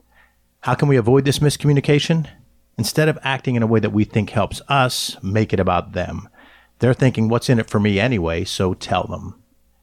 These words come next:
Focus on one big idea rather than multiple takeaways. They'll remember the overall theme.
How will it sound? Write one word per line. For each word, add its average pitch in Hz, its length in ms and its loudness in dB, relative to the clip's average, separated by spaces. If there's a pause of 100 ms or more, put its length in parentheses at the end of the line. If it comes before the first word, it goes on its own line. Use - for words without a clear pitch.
(260)
Focus 143 300 0
on 127 220 2
one 147 180 2
big 135 180 2
idea 120 400 2
rather 107 320 2
than 95 300 -2
multiple 110 420 -2
takeaways. 98 760 -4 (220)
They'll 101 120 0
remember 95 420 2
the 90 140 0
overall 87 360 2
theme. 85 460 -6